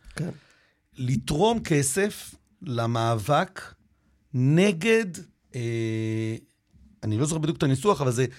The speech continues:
Speaker 2: נגד שחרורו, ש-, נגד שחרורו של, אה, עמירם בן אוליאל, שרוצח משפחת דוואבשה. עכשיו,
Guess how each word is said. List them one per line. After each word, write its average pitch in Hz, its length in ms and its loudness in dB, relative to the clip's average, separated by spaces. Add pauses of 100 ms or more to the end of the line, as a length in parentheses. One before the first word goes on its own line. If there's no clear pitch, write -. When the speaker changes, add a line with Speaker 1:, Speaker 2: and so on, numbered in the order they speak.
(420)
Speaker 2:
נגד 196 340 0
שחרורו, 170 1120 4
ש-, - 220 -4
נגד 170 260 0
שחרורו 160 420 4
של, 220 520 2 (320)
אה, 127 240 -2
עמירם 135 280 2
בן 117 120 0
אוליאל, 101 400 -2 (1200)
שרוצח 165 1300 2
משפחת 135 360 0
דוואבשה. 104 460 0 (760)
עכשיו, 262 340 4